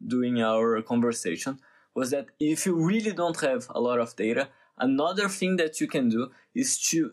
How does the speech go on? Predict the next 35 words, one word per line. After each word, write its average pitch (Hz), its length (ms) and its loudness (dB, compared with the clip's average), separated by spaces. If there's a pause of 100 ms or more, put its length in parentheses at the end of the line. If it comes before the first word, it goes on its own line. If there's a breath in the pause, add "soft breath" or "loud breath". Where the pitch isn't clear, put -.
like, 143 260 0
the 147 120 -2
first 208 460 -2
thing 190 200 0
that 151 240 -2
you 143 80 0
can 135 160 0
do 117 220 0 (360 soft breath)
is - 240 0 (140)
to 160 300 2
use 190 440 0
a 185 160 2
pre-trained 165 680 -2
network 127 580 0 (220)
as 143 260 0
a 151 100 0
feature 190 400 -4
extractor 170 760 -4 (500 soft breath)
and 139 480 2
extract - 500 -2
these 190 220 -2
features 175 400 -2
and 180 200 0
visualize 160 680 2
them 151 240 -2 (200)
into 139 520 2
a, 120 460 0 (320)
a 131 40 0
space 147 560 -4 (320 soft breath)
and 131 260 -2
try 151 240 0
to 151 160 -4
do 147 160 0
some 147 220 -2
clustering. 151 760 -2